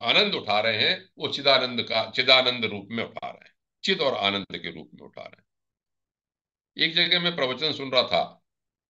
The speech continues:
उन्होंने कहा कि भाई भगवान को कहते हैं सच्चिदानंद है। तो वो महात्मा, वो विद्वान थे, वो कह रहे थे कि देखो भाई,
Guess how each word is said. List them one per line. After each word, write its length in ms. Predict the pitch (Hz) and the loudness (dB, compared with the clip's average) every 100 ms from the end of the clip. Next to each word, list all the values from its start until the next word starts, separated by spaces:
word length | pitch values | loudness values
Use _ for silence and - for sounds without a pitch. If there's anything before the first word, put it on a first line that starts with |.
| _ _ _ _ _ _ | _ _ _ _ _ _
उन्होंने 260 | 131 139 139 | -4 0 4
कहा 200 | 147 147 | 6 6
कि 120 | 139 | 4
भाई 260 | 127 139 139 | 0 0 0
भगवान 440 | 90 104 113 127 | 0 2 2 2
को 140 | 131 120 | -2 -2
कहते 240 | 113 147 | -2 0
हैं 80 | 117 | 0
सच्चिदानंद 640 | 123 - 117 104 92 78 | 0 0 2 2 2 -6
है। 160 | 67 71 _ _ _ _ _ _ - | -12 -14 _ _ _ _ _ _ -10
तो 340 | 113 113 98 - - - | -6 -4 -6 -12 -16 -8
वो 120 | 117 | -4
महात्मा, 680 | 113 92 101 123 117 - - _ _ - | 0 0 0 0 0 0 -6 _ _ -12
वो 360 | 98 95 87 - | -6 -4 -4 -8
विद्वान 580 | 90 92 92 107 123 110 | -8 -8 -4 0 0 0
थे, 60 | 117 | -6
वो 160 | 104 | -4
कह 140 | 101 95 | -2 0
रहे 140 | 92 | 0
थे 260 | 90 110 175 - _ _ _ _ - | 0 0 0 -6 _ _ _ _ -6
कि 80 | 151 | 0
देखो 320 | 160 180 214 | 2 4 4
भाई, 280 | 190 - | 4 2